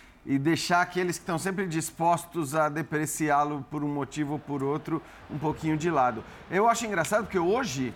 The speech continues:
é, a, a escolha dele nem foi um, uma escolha que, que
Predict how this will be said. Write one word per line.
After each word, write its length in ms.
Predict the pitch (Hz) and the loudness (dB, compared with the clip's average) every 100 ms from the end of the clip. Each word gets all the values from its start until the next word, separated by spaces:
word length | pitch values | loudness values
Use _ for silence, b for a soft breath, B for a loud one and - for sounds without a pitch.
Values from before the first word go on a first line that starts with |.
| B B B | B B B
é, 220 | 143 160 - | 0 2 4
a, 180 | 175 175 | 4 4
a 60 | |
escolha 440 | 170 - 214 233 185 | 2 -2 0 2 2
dele 320 | 156 240 214 | 2 0 0
nem 200 | 240 294 | -2 -2
foi 260 | - 302 | 0 0
um, 140 | 294 226 | 2 0
uma 200 | 190 190 | 0 0
escolha 540 | - - 202 196 190 | 0 0 2 4 2
que, 240 | - 185 170 | 2 -4 -6
que 1120 | - 170 147 147 139 135 127 123 120 85 | -4 0 2 2 0 0 -2 -4 -4 -6